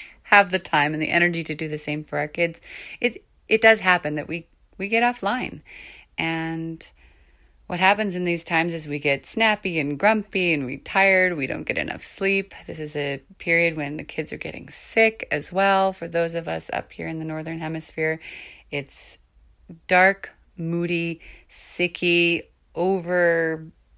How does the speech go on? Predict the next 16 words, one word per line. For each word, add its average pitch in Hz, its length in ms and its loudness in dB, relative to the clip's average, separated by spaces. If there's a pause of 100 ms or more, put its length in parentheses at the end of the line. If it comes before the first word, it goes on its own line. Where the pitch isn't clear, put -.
time, 160 1120 -2
you 175 120 -2
know, 143 160 -2
getting 160 400 -2
things 151 400 -4
sorted 160 400 -2
with, 135 260 -6 (460)
uh, 139 340 -8
illness. 170 480 -2
We've 170 140 -4
had 160 260 -2
illness 160 320 -4
here 160 140 -6
in 156 100 -4
the 147 60 -4
house. 170 640 -4